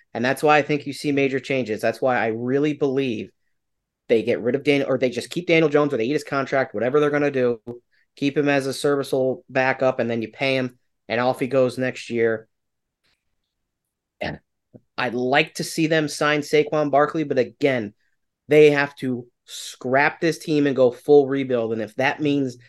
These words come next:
not getting an elite level talent at running back right now for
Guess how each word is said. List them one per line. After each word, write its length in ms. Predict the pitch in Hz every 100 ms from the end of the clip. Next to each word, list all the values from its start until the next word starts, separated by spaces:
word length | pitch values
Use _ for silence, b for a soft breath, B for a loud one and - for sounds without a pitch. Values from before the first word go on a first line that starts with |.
| b b
not 460 | - 131 156 175 165
getting 340 | 170 160 147
an 60 | 139
elite 400 | 139 139 151 147
level 300 | 143 143 139
talent 380 | - 143 135 131
at 80 | -
running 440 | 120 147 196 143
back 260 | 117 110 -
right 200 | 113 101
now 360 | 110 104 110 _ _ _ _ _ _ -
for 480 | 123 120 113 110